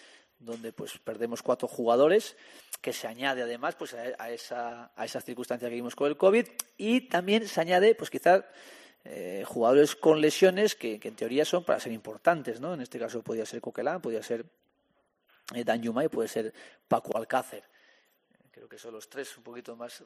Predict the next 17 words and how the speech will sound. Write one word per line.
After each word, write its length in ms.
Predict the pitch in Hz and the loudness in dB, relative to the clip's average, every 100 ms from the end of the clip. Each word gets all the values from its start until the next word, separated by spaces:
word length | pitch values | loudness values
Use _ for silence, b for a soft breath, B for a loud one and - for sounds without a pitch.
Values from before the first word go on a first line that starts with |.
| 120 | -20
referenciales 580 | 120 120 120 131 170 | -18 -18 -10 -8 -6
o, 120 | 131 107 | -8 -12
bueno, 260 | 110 104 - | -14 -16 -12
luego 180 | 113 113 | -10 -10
circunstanciales 600 | 117 117 117 117 123 117 | -12 -10 -6 -2 0 0
o, 180 | 117 113 | -4 -2
o 120 | 117 | 0
del 140 | 117 | 0
momento 300 | 117 123 123 | -2 -6 -4
que 80 | 117 | -4
puede 140 | 117 | -4
ser 100 | 117 | -4
la 80 | 110 | -4
de 80 | 110 | -4
Juan 240 | - 113 | -2 -2
Foyt. 280 | - 101 98 - | -4 -10 -8 -4
Pero, 240 | 117 120 | 0 0